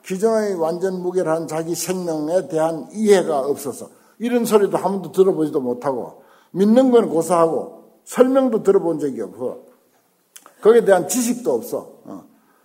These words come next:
그래서 자꾸 밖에서 뭘, 어, 구해가지고, 어, 하는데 그것은 머리 위에서 머리를 하나 옹-, 올려놓는 것과 같다. 정말 괴상망측하죠. 사람이 머리 두 개 달고 있어봐요. 얼마나 괴상망측한가.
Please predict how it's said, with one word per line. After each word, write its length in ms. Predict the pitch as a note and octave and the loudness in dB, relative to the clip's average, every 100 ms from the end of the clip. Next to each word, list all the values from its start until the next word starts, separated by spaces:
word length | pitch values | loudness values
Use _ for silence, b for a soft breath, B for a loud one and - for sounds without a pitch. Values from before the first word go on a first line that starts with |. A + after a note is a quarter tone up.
| b _ | b _
그래서 380 | C4 B3 A#3+ | 6 6 6
자꾸 540 | A3 - - - - G3+ | -2 -6 -8 -10 -10 -4
밖에서 460 | G#3 G#3 G3+ G3 | -4 -2 -2 -2
뭘, 360 | D#3+ E3+ D#3+ C#3+ - | -2 0 -2 -4 -12
어, 240 | D3 D3+ C#3+ | -6 -6 -4
구해가지고, 920 | E3 D#3+ D#3 D3+ D3 C#3 C3 G#2+ - | 4 6 6 2 -2 -4 -4 -6 -14
어, 300 | B2 B2+ A2+ G2 - _ | -10 -8 -8 -12 -20 _
하는데 360 | - D3+ C#3 C3 | -6 -4 -2 -6
그것은 500 | C3 F#3+ F#3 G3 - B B | -2 -2 0 -4 -8 B B
머리 280 | D#3 G3 F#3+ | 6 6 6
위에서 680 | E3+ E3 E3 D3+ - D3 C#3 | -2 -2 0 0 0 -2 -2
머리를 460 | C#3+ E3+ D#3+ D3 | -4 -4 -4 -4
하나 240 | B2 C#3 B2+ | -6 -6 -8
옹-, 440 | - E3 D#3+ E2+ - | -8 -8 -10 -14 -12
올려놓는 640 | E3 D#3+ D3 C3 C#3 C#3 | -2 0 0 0 -4 -2
것과 160 | C#3+ E3 | -2 -2
같다. 340 | C#3 - C3+ B B B _ _ _ _ _ _ _ _ _ _ | -6 -8 -12 B B B _ _ _ _ _ _ _ _ _ _
정말 400 | F#3+ A#3 B3+ A#3+ | 0 2 2 2
괴상망측하죠. 960 | F#3+ G3 G#3 G#3+ G3+ G3 D#3 A#2+ F#2 | 2 4 4 2 0 2 0 0 -6
사람이 420 | - E3 E3+ D#3 | 0 2 2 0
머리 220 | D3+ E3+ E3 | 0 0 0
두 140 | D#3+ | -2
개 140 | D#3+ | -2
달고 340 | C#3+ C3+ C3 B2+ | 0 -2 0 -4
있어봐요. 420 | B2 A#2 G#2 F#2 | -6 -8 -8 -6
얼마나 420 | B2+ F#3+ A3 B3 | -6 -6 -6 -6
괴상망측한가. 760 | D#3+ C#3+ D3 C#3 B2+ B2 F#2 | -4 -2 -2 -4 -8 -8 -10